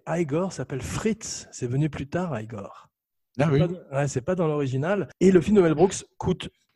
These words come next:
Speaker 1: deux millions soixante-dix-huit dollars.
Speaker 2: Mhm.
Speaker 1: Et il en rapporte près de quatre-vingt-sept. Donc, c'est un très gros succès. Blazing Saddles avait été également un très gros succès.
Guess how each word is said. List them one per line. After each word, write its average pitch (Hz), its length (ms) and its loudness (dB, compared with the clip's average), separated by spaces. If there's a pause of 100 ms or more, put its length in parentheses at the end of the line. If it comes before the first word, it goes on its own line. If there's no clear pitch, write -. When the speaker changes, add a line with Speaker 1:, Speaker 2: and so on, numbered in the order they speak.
(120)
Speaker 1:
deux 160 200 6
millions 196 380 8
soixante-dix-huit 143 1300 -2 (760)
dollars. 113 400 -8 (320)
Speaker 2:
Mhm. 113 360 -4
Speaker 1:
Et 143 100 0
il 139 100 0
en 123 120 -4
rapporte 143 500 -8
près 147 160 -4
de 123 100 -6
quatre-vingt-sept. 151 840 -8 (460)
Donc, 107 180 -12
c'est 117 160 -10
un 113 60 -8
très 135 160 -8
gros 127 120 -2
succès. 143 280 0
Blazing 139 280 -2
Saddles 135 280 -4
avait 117 160 -8
été 127 160 -8
également 151 360 -4
un 123 60 -8
très - 160 -8
gros 123 100 -8
succès. 165 380 -6